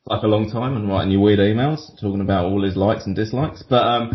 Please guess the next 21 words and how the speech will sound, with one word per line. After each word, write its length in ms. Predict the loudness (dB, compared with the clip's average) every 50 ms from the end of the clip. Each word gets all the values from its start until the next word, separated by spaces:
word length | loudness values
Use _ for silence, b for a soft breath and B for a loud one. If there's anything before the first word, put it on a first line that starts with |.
| B B B B B
how 220 | -4 0 0 2 2
did 240 | 2 2 0 -2 -4
sort 320 | -6 -6 -4 -2 -4 -4
of 60 | -4 -4
the 80 | -4
love 240 | -2 0 0 0 -2
of 160 | -4 -6 -6
Bond 420 | -6 -4 -4 -4 -4 -6 -8 -8 -6
for 60 | -2
you 240 | 0 0 0 0 -2
start, 480 | -4 -4 -4 -2 -2 -2 -4 -4 -4
and 280 | -4 -4 -4 -4 -6 -6
sort 200 | -6 -6 -4 -4
of 100 | -4 -2
what 140 | -2 -4 -4
was 100 | -4 -4
the 80 | -4
inspiration 600 | -4 -4 -6 -6 -4 -2 -2 -2 -2 -4 -8 -8 -6
to, 100 | -6 -6
I 60 | -6
suppose, 500 | -6 -4 -2 0 2 2 0 -2 -6